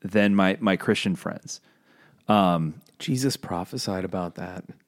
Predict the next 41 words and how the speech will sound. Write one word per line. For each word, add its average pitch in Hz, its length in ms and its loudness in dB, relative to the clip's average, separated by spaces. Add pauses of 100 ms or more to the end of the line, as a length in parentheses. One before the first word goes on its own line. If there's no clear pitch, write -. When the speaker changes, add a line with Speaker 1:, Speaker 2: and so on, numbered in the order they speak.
Speaker 1:
Yeah. 117 420 2 (760)
Speaker 2:
You 113 120 0
know, 110 280 2
at 117 140 -6
the 113 100 0
end 107 160 2
of 98 80 2
Matthew, 120 720 0 (120)
when 110 140 -2
he's 104 360 -2
separating 107 640 0
the, 95 280 -2 (120)
the 104 60 -8
sheep 107 320 -2
from 104 140 -2
the 101 60 -2
goats 98 440 -2
and 101 100 -2
they're 95 240 -2 (220)
all 104 140 2
s-, - 160 -4 (200)
all 104 140 0
confused 104 600 -2
and, 92 180 -4 (720)
and 104 100 0
he's 101 120 -2
talking 107 280 -2
about, 101 380 0 (1300)
you 107 100 -2
know, 104 100 2
these 92 140 -4
people 104 240 -4
come 98 240 -2
to 101 80 2
him 98 120 0
at 92 100 -2
the 101 120 -2
end 98 300 -2
and 95 180 -6
he's 95 240 -8
like, 95 280 -8